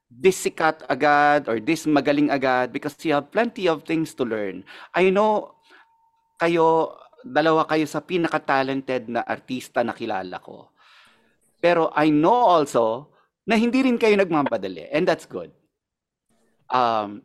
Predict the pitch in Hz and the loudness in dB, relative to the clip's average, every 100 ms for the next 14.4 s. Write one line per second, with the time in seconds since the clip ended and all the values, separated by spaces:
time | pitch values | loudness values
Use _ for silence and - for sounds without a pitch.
0 | _ - 143 135 123 143 131 160 123 147 | _ -2 0 0 -2 -2 0 0 0 -2
1 | 147 165 - 160 143 131 123 - - 117 | -2 -6 -4 -2 -2 0 -4 -4 -6 -6
2 | 117 98 95 - - _ - 151 151 143 | -8 -10 -12 -18 -20 _ -4 0 2 0
3 | 135 135 _ _ _ _ - 170 214 180 | -4 -8 _ _ _ _ -12 -6 -4 0
4 | 185 - 175 165 160 156 151 135 127 123 | 0 0 0 0 0 -2 0 0 -2 -6
5 | 117 - - - 143 151 147 147 135 131 | -10 -18 -18 -6 -4 -2 -2 -4 -2 -4
6 | 117 110 147 202 220 196 196 175 170 - | -6 -8 -8 -4 -2 0 0 0 -2 -4
7 | 147 143 113 101 90 98 143 - 151 151 | -4 -6 -6 -8 -10 -12 -10 -8 -6 -4
8 | 135 143 143 131 123 131 - 123 123 120 | -2 -2 -2 -6 -6 -12 -8 -4 -4 -2
9 | 104 101 104 - 98 95 - - - - | -2 -4 -6 -10 -12 -12 -14 -20 -6 -2
10 | 240 190 - - 220 208 214 196 - - | -2 -4 -6 -2 0 0 0 0 -4 -6
11 | 160 - 196 180 185 - 180 180 185 - | -6 -6 -4 -2 -2 0 0 0 -2 -4
12 | 135 160 160 147 139 - 143 147 147 151 | -6 -4 0 0 0 -2 -2 -2 -2 -6
13 | 151 147 135 120 120 120 113 110 117 113 | -4 -2 -2 0 0 0 -4 -6 -10 -14
14 | - 117 110 | -8 -6 -6